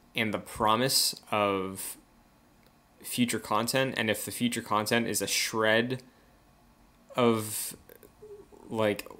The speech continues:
well put together as that main story is, when we get, like, Kate or Clint or Spider-Man or whoever else comes to this game, then I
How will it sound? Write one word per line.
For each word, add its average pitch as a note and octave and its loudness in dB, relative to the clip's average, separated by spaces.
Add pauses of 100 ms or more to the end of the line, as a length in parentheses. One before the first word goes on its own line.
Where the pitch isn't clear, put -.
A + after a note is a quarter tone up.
(500)
well A2+ 4
put A2 -2
together G#2 2
as G2+ 4
that F#2+ 2
main G2 -2
story G#2 2
is, D#3 2
when A2+ 0
we G#2 0
get, G2 2
like, - -6
Kate A#2+ 4
or A2+ -4
Clint A#2+ 2
or G2 0
Spider-Man A2+ 4
or - -6 (920)
whoever A2 4
else A#2 4
comes A#2+ 2
to - -2
this A#2+ 0
game, A#2+ 2
then G2 2
I G2+ 4